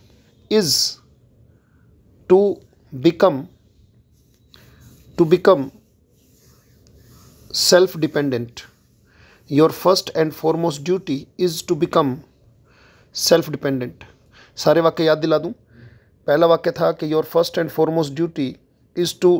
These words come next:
take care of your parents। Your first and foremost duty is to follow discipline। Your first and foremost duty is to work for your dreams। Your first and foremost duty is to become self dependent। कितने भी बनाओ तो बात यही बनती है कि आपके सबसे पहली और सबसे महत्वपूर्ण, foremost का मतलब है सबसे महत्वपूर्ण।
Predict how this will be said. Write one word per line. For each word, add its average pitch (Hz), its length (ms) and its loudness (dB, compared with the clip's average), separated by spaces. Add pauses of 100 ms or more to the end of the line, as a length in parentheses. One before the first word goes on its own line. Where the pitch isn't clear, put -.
(140)
take 170 180 2
care 160 140 4
of 151 160 0
your 156 100 0
parents। 147 400 -6 (1200)
Your 156 220 4
first 185 340 0
and 180 280 -2
foremost 165 460 -4
duty 170 320 -4 (460)
is 170 160 -4
to 170 140 -2
follow 165 260 2
discipline। 170 500 -6 (500)
Your 151 220 2
first 185 340 2
and 165 120 -6
foremost 160 400 -4
duty 151 320 -6 (760)
is 165 160 2
to 190 140 2
work 175 240 2
for 165 200 -2
your 160 120 0
dreams। 160 380 -6 (380)
Your 151 160 0
first 180 300 0
and 180 140 -2
foremost 170 400 0
duty 180 300 -2 (540)
is 175 180 0
to 175 140 -2
become 165 220 0
self 151 240 0
dependent। 131 460 -4
कितने 190 260 0
भी 208 80 0
बनाओ 180 260 2
तो 190 100 -6
बात 170 240 2
यही 170 140 0
बनती 170 260 -4
है 180 40 -2
कि 175 100 -4
आपके 165 280 -2
सबसे 175 340 -2
पहली 156 300 0
और 180 100 2
सबसे 165 240 -6
महत्वपूर्ण, 151 460 -4
foremost 165 420 -2
का 180 60 -2
मतलब 170 240 0
है 190 60 -2
सबसे 185 300 -4
महत्वपूर्ण। 135 460 -6